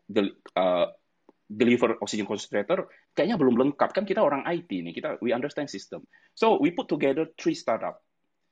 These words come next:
Ada namanya Bonza, kemudian yang kedua namanya Wear Six, yang ketiga Advotics. Dan kita lihat capability masing-masing. Dari sisi East Ventures, kapabilitas kita itu fundraising. So, we, we fundraise. Habis itu kita kerjasama dengan Temasek Foundation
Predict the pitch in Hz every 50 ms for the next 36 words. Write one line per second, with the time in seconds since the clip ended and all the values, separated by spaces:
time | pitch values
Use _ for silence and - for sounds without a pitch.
0 | _ _ _ _ _ _ _ _ _ _ _ _ - 113 113 117 113 113 110 113
1 | 104 104 101 92 95 92 90 87 - 90 87 92 110 151 196 - _ _ _ -
2 | - 107 113 117 131 135 131 92 107 101 110 98 104 107 104 92 90 90 90 87
3 | 85 85 80 - - - 156 - - 104 101 - - - 113 127 - - - -
4 | 87 85 - - 78 - - - - _ _ _ _ _ _ _ _ - 131 131
5 | 131 151 165 180 190 156 - - 123 - 113 104 110 110 107 110 107 98 - 92
6 | 87 85 87 - 90 90 95 - - 98 110 131 135 - 143 - 135 135 - -
7 | 226 - - 113 - - 110 - 117 104 110 110 107 113 - - 107 - 120 -
8 | 196 - - - 127 160 - 101 90 87 - _ _ _ _ _ _ _ - 143
9 | 139 110 104 107 104 - _ _ _ - 120 113 110 - 127 120 113 101 92 82
10 | - - - - _ _ _ _ _ _ _ _ - 101 107 - 127 - 165 151
11 | 147 - - 120 110 104 - 110 107 101 110 101 95 - 101 92 92 - 95 -
12 | - 95 92 92 95 90 - - 123 127 143